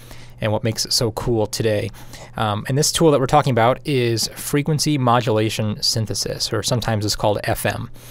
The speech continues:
And, you know, here's the thing: if you ever wa-, if you ever wondered about, uh, F M radio, this is actually the same principle on how F M radio is working as broadcast,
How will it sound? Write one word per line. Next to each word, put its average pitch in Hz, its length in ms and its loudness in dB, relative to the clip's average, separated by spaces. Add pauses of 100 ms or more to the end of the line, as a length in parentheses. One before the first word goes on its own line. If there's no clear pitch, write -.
(840)
And, 127 240 4 (120)
you 160 80 4
know, 117 80 4
here's 147 200 4
the 135 80 0
thing: 143 220 4
if 113 80 0
you 143 80 4
ever 135 120 4
wa-, 123 180 4
if - 100 -4
you 143 60 2
ever 127 140 2
wondered 117 260 2
about, 110 320 2 (440)
uh, 107 220 0
F 120 160 0
M 110 140 2
radio, 135 400 4
this - 200 -2
is 139 60 0
actually 151 360 0
the 110 80 0
same 117 520 0
principle 113 560 2
on 107 200 0
how 117 160 0
F - 220 -2
M 110 140 2
radio 117 340 4
is 107 160 -2
working 104 340 0
as 104 200 -2
broadcast, - 680 -2